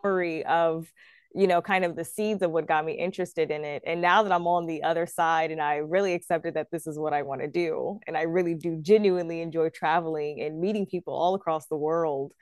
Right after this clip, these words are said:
uh, I'm really looking forward to creating more projects that allow me to do that and encourage people to travel. You know, some people really haven't really been out, outside of their backyard. So it's really fun to really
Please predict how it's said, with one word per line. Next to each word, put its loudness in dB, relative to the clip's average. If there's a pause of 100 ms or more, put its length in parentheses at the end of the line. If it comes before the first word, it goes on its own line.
(280)
uh, 4
I'm 2
really 2
looking -2
forward 0
to -2
creating 2
more 0
projects 0
that -4
allow 0
me 0
to 2
do -2
that -2
and -6
encourage -2
people -4 (140)
to 2 (300)
travel. 4
You 4
know, 4
some -2
people 2
really 2 (840)
haven't 2
really 6
been 2
out, 2
outside 2
of 0
their 2
backyard. 2
So -2
it's -6
really -2
fun 2 (100)
to 0
really -2